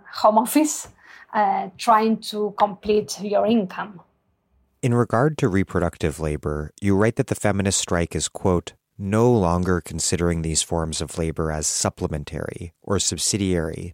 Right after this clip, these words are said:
Speaker 2: to wage labor, but showing how they are fundamental to current forms of exploitation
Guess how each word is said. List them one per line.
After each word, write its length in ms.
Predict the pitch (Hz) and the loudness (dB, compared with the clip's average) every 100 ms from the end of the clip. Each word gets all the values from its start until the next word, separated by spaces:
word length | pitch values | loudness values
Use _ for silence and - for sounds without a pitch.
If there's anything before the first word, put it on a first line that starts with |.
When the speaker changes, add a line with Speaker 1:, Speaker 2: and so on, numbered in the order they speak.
| - | -6
Speaker 2:
to 100 | 92 | -2
wage 360 | 82 82 71 | 0 -2 -4
labor, 440 | 80 76 - - - _ _ - - _ - | -8 -10 -10 -14 -16 _ _ -20 -20 _ -4
but 120 | - | -2
showing 400 | - 123 127 123 | 4 4 4 2
how 200 | 107 104 | 0 2
they 140 | 92 | 4
are 100 | 85 | 2
fundamental 840 | - - 101 98 82 80 82 80 82 _ _ - | 0 -2 0 0 0 0 0 -2 -6 _ _ -8
to 120 | 92 - | -8 -8
current 420 | - 104 104 - | -4 0 0 0
forms 320 | - 87 82 | -2 0 0
of 80 | 82 | -4
exploitation 920 | 82 - - 80 - 76 - 78 73 | -6 -6 -6 -6 -4 -6 -4 -6 -6